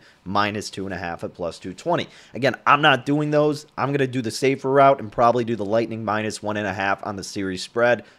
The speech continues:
plus one ten. Game one, I would lean Lightning. Game ones are tricky, though. They are very tricky.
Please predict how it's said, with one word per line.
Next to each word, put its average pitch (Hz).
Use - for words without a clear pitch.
plus 107
one 95
ten. 80
Game 156
one, 151
I 110
would 101
lean 147
Lightning. 143
Game 131
ones 131
are 120
tricky, -
though. -
They 87
are 87
very 110
tricky. -